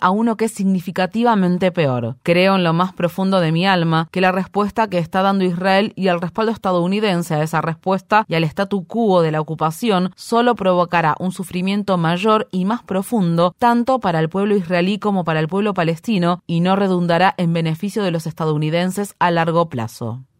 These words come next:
Paul prosiguió: "La respuesta de este gobierno es sumamente decepcionante, pero no sorprende en absoluto. Décadas de este mismo enfoque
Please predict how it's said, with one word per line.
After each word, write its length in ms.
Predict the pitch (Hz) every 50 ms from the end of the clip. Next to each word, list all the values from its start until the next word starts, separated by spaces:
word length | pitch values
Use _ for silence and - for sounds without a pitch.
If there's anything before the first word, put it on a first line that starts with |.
| _ _ _ _
Paul 380 | - 220 202 190 190 208 202 - _
prosiguió: 640 | - 208 208 202 - 226 214 202 170 147 123 127 - _ _ _ _ _ _ _
"La 220 | - 156 156 147
respuesta 640 | 151 156 156 - - 175 175 170 175 175 208 202
de 120 | 180 160 156
este 220 | 156 160 - 180
gobierno 540 | 170 175 175 175 196 202 208 214 202 220 190
es 80 | 180 -
sumamente 640 | - - 220 220 226 208 196 196 196 208 202 214
decepcionante, 960 | 196 185 180 170 180 165 160 - - 180 180 202 202 196 196 190 185 202 202 196
pero 260 | - 196 185 185 185
no 120 | 196 214
sorprende 640 | 208 233 208 190 170 180 185 190 196 190 196 196 -
en 160 | - 170 170 170
absoluto. 760 | 170 165 - - 180 165 139 127 117 - 117 107 110 120 - _ _ _
Décadas 680 | 151 156 180 185 175 - 185 175 180 180 190 180 165
de 100 | 147 147
este 240 | 147 139 - - 139
mismo 280 | 147 160 160 160 170 160
enfoque 520 | 160 165 160 - 190 185 - - 190